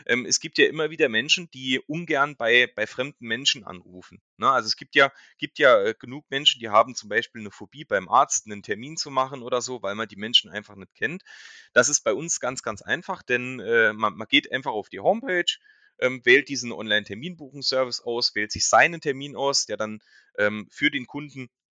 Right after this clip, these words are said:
persönlich gut in den Terminplan passt, macht den Termin, kann sich sogar noch aussuchen,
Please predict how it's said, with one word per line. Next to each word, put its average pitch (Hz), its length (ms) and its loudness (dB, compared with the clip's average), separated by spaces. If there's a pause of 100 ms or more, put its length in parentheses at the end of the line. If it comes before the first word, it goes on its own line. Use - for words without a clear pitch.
(140)
persönlich 131 600 0 (220)
gut 151 180 -6
in 233 120 -6
den 101 140 -8
Terminplan 151 540 -4
passt, - 460 -2
macht 113 280 -4
den 110 120 -6
Termin, 143 480 -6 (240)
kann 117 160 2
sich 120 120 0
sogar 123 220 2
noch 101 160 0
aussuchen, 139 580 -4